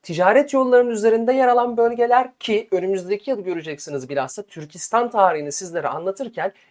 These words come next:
İpek yolundan bahsedeceğim. Türklerin ortaya çıktığı ve elinde bulundurduğu bu coğrafyada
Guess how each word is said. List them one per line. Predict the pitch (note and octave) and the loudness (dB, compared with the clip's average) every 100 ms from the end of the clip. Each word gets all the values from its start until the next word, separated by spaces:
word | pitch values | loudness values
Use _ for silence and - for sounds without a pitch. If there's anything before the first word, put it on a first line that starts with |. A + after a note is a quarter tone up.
| - | -18
İpek | D#3 B3+ A#3+ | -2 -2 2
yolundan | A3 G3 G3+ G#3+ A3 | 2 2 0 0 0
bahsedeceğim. | F3 - C3+ A#2+ B2 - _ _ | -2 -4 -12 -10 -10 -10 _ _
Türklerin | - C#3+ G3 A3 - | -20 0 4 4 4
ortaya | D#3+ D3+ F3 B3 | 0 0 0 0
çıktığı | C4+ A#3+ - A#3+ B3+ | 0 -10 -6 -2 0
ve | G#3+ | 0
elinde | E3 D#3+ F#3 G3+ C4 | 0 -4 -2 -2 -2
bulundurduğu | C4 A3+ G3 F#3+ E3+ E3 | -2 -2 -2 -2 -4 -8
bu | A3 | -8
coğrafyada | B3+ B3 G#3 F#3+ E3 D3+ D#3 | -2 2 2 0 -4 -4 -4